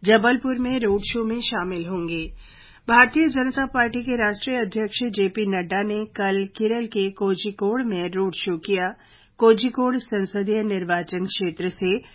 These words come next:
पार्टी उम्मीदवार एम टी रमेश के समर्थन में ये रैली आयोजित की गई। पार्टी कार्यकर्ताओं को संबोधित करते हुए श्री नड्डा ने कहा कि पिछले दस वर्ष के दौरान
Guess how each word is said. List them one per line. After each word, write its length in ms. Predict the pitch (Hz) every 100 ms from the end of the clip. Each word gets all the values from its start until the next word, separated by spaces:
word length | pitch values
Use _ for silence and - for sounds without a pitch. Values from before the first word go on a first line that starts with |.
| - - -
पार्टी 340 | 220 220 262
उम्मीदवार 680 | 247 226 220 214 208 214 247 -
एम 300 | 208 220 233
टी 360 | 233 - 185 190
रमेश 480 | 185 175 196 240 -
के 100 | 185
समर्थन 600 | 180 196 180 185 - 226
में 340 | 220 175 180 - -
ये 180 | 233 240
रैली 300 | 208 180 180
आयोजित 500 | 170 170 165 185 175
की 220 | - 180
गई। 240 | 170 170 151 _ _ _ _
पार्टी 320 | - 240 226 269
कार्यकर्ताओं 760 | 262 220 220 214 196 208 220
को 140 | 220 233
संबोधित 580 | 226 196 175 175 190 196
करते 340 | 185 165 202
हुए 280 | 196 185 202 - - - _
श्री 220 | - 254 233
नड्डा 340 | 214 190 220
ने 160 | 247 247
कहा 320 | 226 185 233
कि 160 | 220 269
पिछले 540 | - 220 - 196 180
दस 320 | 175 220 254 226
वर्ष 220 | 180 175
के 160 | -
दौरान 480 | 175 180 185 208 175